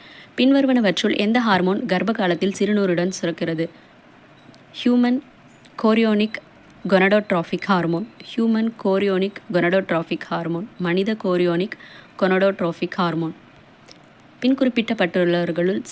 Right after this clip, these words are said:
சிந்துவெளி எழுத்துக்களின் திராவிட வாசிப்புடன் தொடர்பில்லாதவர்கள் யார்? எஸ் ஆர் ராவ். எஸ் ஆர் ராவ்.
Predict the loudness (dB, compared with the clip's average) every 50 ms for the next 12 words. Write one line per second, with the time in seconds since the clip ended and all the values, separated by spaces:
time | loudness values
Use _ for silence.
0 | -4 0 2 2 4 4 2 2 2 2 0 0 0 0 0 -2 -2 -4 -2 -2
1 | -2 -2 -2 -2 -2 -2 0 0 -2 0 0 0 -2 -2 -4 -4 -4 -2 -4 -4
2 | -4 -8 -10 -6 -4 -2 -2 -2 -2 0 0 0 0 -2 -2 -4 -6 -6 -6 -6
3 | -4 -4 -4 -4 -6 -8 -12 -12 -6 -4 -4 -4 -4 -4 -4 -4 -4 -4 -4 -6
4 | -6 -6 -6 -8 -10 -14 -18 -20 -20 -20 -12 -6 -6 -6 -6 -4 -4 -2 -2 -2
5 | -4 -6 -8 -8 -8 -10